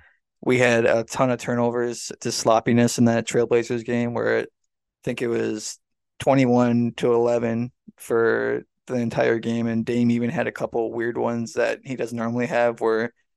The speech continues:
we were trying to get back into the game, and he just had, like, two blatantly, like, "Oh, I, you've never done that before," where it's just stupid passes. Um, but obviously I trust him in big situations, but it's just weird stuff like that. And,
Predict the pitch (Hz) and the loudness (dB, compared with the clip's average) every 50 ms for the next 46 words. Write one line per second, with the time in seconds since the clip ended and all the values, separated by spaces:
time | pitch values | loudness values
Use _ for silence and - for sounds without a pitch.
0 | _ _ - 123 123 117 - - 131 117 113 120 120 117 - 120 120 117 123 120 | _ _ 0 0 0 0 2 0 0 0 0 -2 -4 -4 -4 -6 -4 -4 -4 -6
1 | - 120 117 113 120 117 117 120 117 120 - 120 113 117 113 - - - - - | -6 -6 -6 -6 -4 -2 -2 -2 -2 -4 -6 -8 -8 -8 -6 -6 -8 -10 -10 -4
2 | 135 127 117 120 117 110 107 - - 143 127 - - 117 113 117 - - 120 120 | -2 -2 0 0 -2 -2 -2 -2 -2 -2 -2 -2 -2 -2 -2 -2 -2 -2 -2 0
3 | 117 117 113 110 110 110 - - 160 170 127 - - - - 127 127 117 120 127 | 0 -2 -2 -4 -4 -4 0 2 2 4 2 2 -2 -2 0 0 0 0 -2 -2
4 | 123 117 113 113 110 110 110 113 117 117 113 - 117 110 - 123 117 127 139 127 | -2 -2 0 0 -2 -2 -2 -4 -4 -6 -6 -6 -6 -4 -2 -2 0 0 2 2
5 | 117 113 113 117 - - 120 - - - - 131 - - - - 131 123 120 - | 2 2 0 -2 -4 -6 -6 -6 -6 -6 -6 -6 -6 -6 -2 0 2 2 2 2
6 | - - 113 120 - - - _ _ _ - _ _ _ _ - 107 113 110 110 | 0 -2 -4 -4 -6 -8 -14 _ _ _ -20 _ _ _ _ 0 2 4 4 4
7 | 107 98 104 - - - _ - 117 113 113 113 110 107 - - 117 113 107 - | 4 2 0 -4 -6 -6 _ 2 4 6 6 6 4 2 0 2 2 2 2 0
8 | - 110 107 - - - 104 107 107 107 110 113 - - 113 107 - - 117 107 | -2 -6 -6 -6 -6 -4 -4 -2 -2 -4 -6 -8 -4 -4 -4 -4 -2 -4 -6 -4
9 | - 110 110 110 113 107 - - 117 110 - - - 107 104 - - _ _ _ | -2 -2 0 0 -2 -2 -4 -6 -6 -6 -4 -4 -2 -2 -2 -6 -10 _ _ _
10 | _ _ _ _ - - 151 - 131 117 110 113 110 - - 123 120 - - 113 | _ _ _ _ 0 2 2 2 2 2 0 0 0 0 0 0 0 0 -2 -4
11 | 104 - - 107 107 110 110 107 107 107 107 110 | -2 -2 -2 -2 0 0 -2 -2 -2 -2 -4 -4